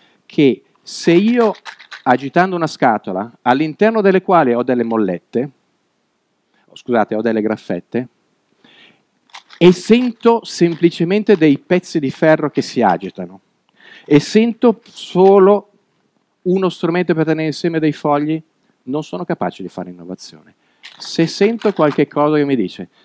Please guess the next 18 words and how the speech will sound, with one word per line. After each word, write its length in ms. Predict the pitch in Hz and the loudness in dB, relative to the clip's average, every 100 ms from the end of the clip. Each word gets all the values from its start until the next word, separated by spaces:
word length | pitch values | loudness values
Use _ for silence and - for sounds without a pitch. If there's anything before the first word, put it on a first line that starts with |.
| _ _ | _ _
"Sì, 300 | - - 196 | -18 -8 -6
ma 120 | 127 | -4
io 180 | 196 131 | -2 -2
con 140 | 110 | -4
questa 280 | 127 147 - | -8 -8 -6
roba 220 | 151 165 | -4 -4
qui 340 | 156 104 87 _ _ | -4 -4 -6 _ _
potrei 360 | 110 107 127 127 | -8 -6 -4 -4
fare 460 | - 95 87 87 - _ _ _ _ _ _ _ _ _ | -4 -6 -6 -8 -18 _ _ _ _ _ _ _ _ _
un 180 | 107 | -16
portafotografie, 1800 | 92 95 95 _ 101 98 98 _ _ _ - 92 95 95 - 110 98 95 _ _ _ _ _ _ | -10 -8 -8 _ -4 -4 -6 _ _ _ -14 -8 -6 -6 -6 -2 -2 -4 _ _ _ _ _ _
potrei 400 | - 101 110 104 | -8 -4 -2 -4
fare, 640 | - 107 101 98 98 98 - _ _ _ _ _ _ _ _ | -4 -2 0 0 -2 -4 -8 _ _ _ _ _ _ _ _
eh, 460 | - 98 95 95 92 87 _ _ _ _ _ _ _ _ _ _ | -8 -6 -4 -4 -6 -8 _ _ _ _ _ _ _ _ _ _
lascio 360 | 90 92 - 85 | -8 -8 -8 -14
a 40 | |
voi", 320 | 80 71 101 165 _ _ _ _ _ | -14 -12 -14 -14 _ _ _ _ _
allora 680 | 113 113 123 127 135 165 190 | 0 2 2 2 2 2 -2